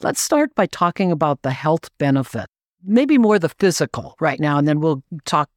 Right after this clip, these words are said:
about mental health. But, uh, help us understand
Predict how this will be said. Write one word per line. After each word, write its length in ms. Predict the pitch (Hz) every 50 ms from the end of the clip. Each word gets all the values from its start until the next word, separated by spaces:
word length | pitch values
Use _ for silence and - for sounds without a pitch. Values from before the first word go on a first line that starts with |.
| -
about 280 | - 160 139 147 135 -
mental 380 | 160 165 160 151 143 - 135 127
health. 300 | 143 151 131 113 - - _ _ -
But, 220 | 165 151 143 - _ _ _ _ _ _ _ _ _ _ _ - -
uh, 120 | - - -
help 300 | - 175 208 269 277 -
us 140 | 539 - -
understand 680 | 254 240 214 208 - - - 190 180 175 170 175 156